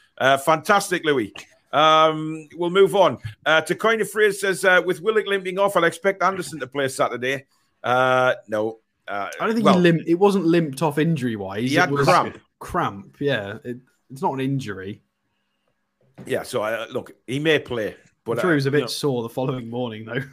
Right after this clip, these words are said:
Speaker 2: <laughs>
Speaker 1: Yeah, uh, absolutely. But gi-, listen, given the news on, um, on Elliot today, you know, about the loan, uh, it, it seems to me, uh, it, that's the direction that they'll probably go in. Um,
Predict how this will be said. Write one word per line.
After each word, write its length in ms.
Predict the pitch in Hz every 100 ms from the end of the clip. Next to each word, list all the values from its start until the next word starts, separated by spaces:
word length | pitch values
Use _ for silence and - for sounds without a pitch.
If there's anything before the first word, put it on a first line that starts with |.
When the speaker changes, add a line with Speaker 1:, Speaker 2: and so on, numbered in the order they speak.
| _ _
Speaker 2:
<laughs> 140 | - 180 - -
Speaker 1:
Yeah, 180 | 107
uh, 280 | 104 107 95
absolutely. 500 | 107 - 107 135 131
But 180 | 104 127
gi-, 180 | 196 196
listen, 320 | 180 175 147
given 260 | 147 180 180
the 60 |
news 340 | 165 165 156 143
on, 300 | 143 135 131
um, 400 | 127 120 110 - _ _ _ _ _ _ _ _ _ _ - _ _ _ _ _
on 140 | 127
Elliot 340 | 135 139 131 127
today, 500 | 135 131 117 104 90 _ -
you 120 | 117
know, 120 | 110
about 260 | 104 120 110
the 80 | 110
loan, 460 | 117 120 113 104 - -
uh, 260 | 110 113 104
it, 160 | 107 107
it 200 | 113 -
seems 400 | - 139 123 -
to 100 | 117
me, 420 | 113 110 104 -
uh, 380 | 87 76 85 87 71
it, 180 | 87 _ _ -
that's 300 | - - -
the 120 | 101
direction 560 | 98 101 98 98 - 98
that 120 | 92
they'll 100 | 90
probably 540 | - 104 98 87 85 87
go 220 | 90 85
in. 120 | 78 - _ _ _ _ -
Um, 460 | 104 107 110 113